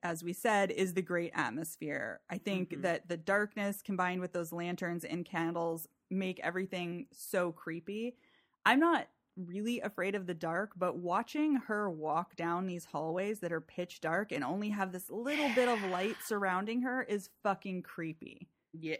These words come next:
Speaker 1: It's so
Speaker 2: <laughs> Yeah.
Speaker 1: creepy.
Speaker 2: Yeah, yeah, yeah,
Speaker 1: 'Cause
Speaker 2: yeah,
Speaker 1: that
Speaker 2: yeah.
Speaker 1: hospital is huge <laughs> and
Speaker 2: Mm-hmm.
Speaker 1: decrepit. You know, it's, it's clearly been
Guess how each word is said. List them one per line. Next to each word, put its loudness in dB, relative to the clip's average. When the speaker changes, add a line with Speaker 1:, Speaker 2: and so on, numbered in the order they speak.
Speaker 1:
It's -2
so 6
Speaker 2:
<laughs> 6
Yeah. 8
Speaker 1:
creepy. 0
Speaker 2:
Yeah, 0
yeah, 2
yeah, -4
Speaker 1:
'Cause 0
Speaker 2:
yeah, -4
Speaker 1:
that 8
Speaker 2:
yeah. 8
Speaker 1:
hospital 4
is -2
huge -4
<laughs> 4
and 2
Speaker 2:
Mm-hmm. -10
Speaker 1:
decrepit. 2
You -2
know, 4
it's, -2
it's 0
clearly 0
been -4